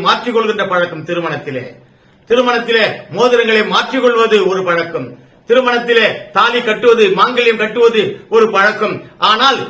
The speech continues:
இது எல்லாவற்றையும் விட்டுவிட்டு மறைமுகமாக ஒன்று நடக்கிறது. என்ன என்று சொன்னால் வரதட்சணை. இன்று கிறிஸ்தவர்கள் மனசாட்சியோடு சொல்லக்கூடுமா? இறைவன் சாட்சியாக இருக்கிறாரே, நீ கொடுக்கின்ற வரதட்சணைக்கு கூடவா?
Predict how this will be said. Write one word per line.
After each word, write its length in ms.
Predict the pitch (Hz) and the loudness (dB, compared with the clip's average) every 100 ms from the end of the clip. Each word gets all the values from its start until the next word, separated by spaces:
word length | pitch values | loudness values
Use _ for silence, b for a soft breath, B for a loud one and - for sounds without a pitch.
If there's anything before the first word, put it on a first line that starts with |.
| - 165 | -12 -6
இது 200 | 196 196 | -4 -2
எல்லாவற்றையும் 920 | 180 180 202 220 277 285 277 - 240 202 | -2 0 2 2 2 0 0 0 0 -2
விட்டுவிட்டு 460 | 202 190 - 170 220 | -4 -4 -6 -6 -6
மறைமுகமாக 960 | 180 170 262 254 247 233 214 202 208 247 | -4 0 2 2 0 0 0 0 2 0
ஒன்று 220 | 226 190 | -2 -2
நடக்கிறது. 540 | 175 165 165 131 131 127 - _ _ _ _ _ _ _ - | -4 -4 -6 -10 -12 -18 -20 _ _ _ _ _ _ _ -10
என்ன 220 | 143 202 202 | -6 -4 -4
என்று 200 | 165 151 | -4 -8
சொன்னால் 460 | 139 139 135 123 - _ _ | -10 -10 -10 -12 -16 _ _
வரதட்சணை. 640 | 135 151 135 - - 110 _ _ _ _ _ _ _ _ _ _ _ - | -10 -8 -10 -14 -18 -20 _ _ _ _ _ _ _ _ _ _ _ -8
இன்று 180 | 190 247 | -4 0
கிறிஸ்தவர்கள் 760 | 247 277 254 262 247 220 190 127 151 | 0 0 0 0 2 2 0 -2 -4
மனசாட்சியோடு 760 | 262 262 262 247 247 240 226 | -2 -2 0 0 0 0 0
சொல்லக்கூடுமா? 640 | 202 196 190 170 165 151 123 - - b b - | 0 -4 -4 -4 -6 -6 -8 -10 -20 b b -6
இறைவன் 440 | 185 262 277 277 262 | 0 0 0 -2 0
சாட்சியாக 540 | 220 247 247 262 247 | 0 -2 0 0 2
இருக்கிறாரே, 520 | 226 220 208 196 262 254 - B - | 0 0 0 2 2 0 -4 B -2
நீ 100 | 240 | 0
கொடுக்கின்ற 460 | 247 254 277 269 254 | 4 2 2 0 0
வரதட்சணைக்கு 720 | 214 214 254 254 226 208 202 | 2 2 2 0 -2 -4 -4
கூடவா? 420 | 190 175 156 202 | -2 -2 2 2